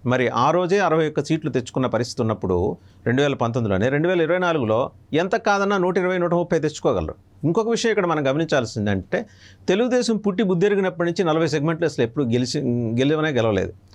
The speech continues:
So, నూట ముప్పై ఐదు సీట్లోనే వీళ్ళు ఏమైనా అరేంజ్‌మెంట్ చేసుకోవాలి. బీజేపీ విషయాన్ని నేను ఇక్కడ తీసుకురావట్లా, ఎందుకంటే కలిసి వచ్చిన తర్వాత ఈ ఈక్వేషన్స్ మారచ్చు. So, ప్రస్తుతానికి బీజేపీ ఈ జట్టులో లేదని భావించి వీళ్ళిద్దరి మధ్య సీట్ల సర్దుబాటు ఇలా ఉండాలనే హరిరామ జోగయ్య గారి ప్రతిపాదన గురించే నేను ఇక్కడ సమగ్రంగా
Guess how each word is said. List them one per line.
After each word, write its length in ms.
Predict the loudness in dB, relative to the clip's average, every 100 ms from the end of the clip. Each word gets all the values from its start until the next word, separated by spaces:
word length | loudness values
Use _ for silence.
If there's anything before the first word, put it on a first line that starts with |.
| -20 -14 -2
So, 140 | 0
నూట 260 | 2 0 0
ముప్పై 300 | -2 0 0
ఐదు 120 | 2
సీట్లోనే 400 | 0 0 0 2
వీళ్ళు 240 | 2 0
ఏమైనా 200 | 0 2
అరేంజ్‌మెంట్ 400 | 2 0 -2 -2
చేసుకోవాలి. 400 | -2 -2 -6 -6 -8 0
బీజేపీ 420 | 0 2 2 2
విషయాన్ని 360 | 2 0 0
నేను 140 | 0 0
ఇక్కడ 260 | 0 -2 -2
తీసుకురావట్లా, 560 | -2 0 -2 -2 -10 -10 -20 -4
ఎందుకంటే 200 | -2 -2
కలిసి 380 | 0 0 2 0
వచ్చిన 200 | -2 0
తర్వాత 280 | 0 0 0
ఈ 100 | 0
ఈక్వేషన్స్ 440 | 0 -2 -4 -2
మారచ్చు. 640 | 2 2 0 -2 -8 -8 -20 -8 -2
So, 80 | 0
ప్రస్తుతానికి 560 | 0 -2 0 0 2
బీజేపీ 400 | 2 2 2 2
ఈ 120 | 2
జట్టులో 380 | 2 0 2 2
లేదని 360 | 2 2 2 0
భావించి 460 | 0 0 -2 -2
వీళ్ళిద్దరి 380 | 0 0 0 -2
మధ్య 240 | -2 -2 -2
సీట్ల 260 | -2 -4
సర్దుబాటు 440 | -2 -2 0 0 0
ఇలా 180 | 0
ఉండాలనే 600 | 0 0 0 0 0 -2 -4 -20 -20 -2
హరిరామ 400 | 0 2 0 0
జోగయ్య 340 | 0 0 0 0
గారి 180 | 0
ప్రతిపాదన 540 | 0 -2 0 -2 0 0
గురించే 240 | 0 0
నేను 140 | 0 0
ఇక్కడ 140 | -2
సమగ్రంగా 640 | -2 -2 0 0 0 -2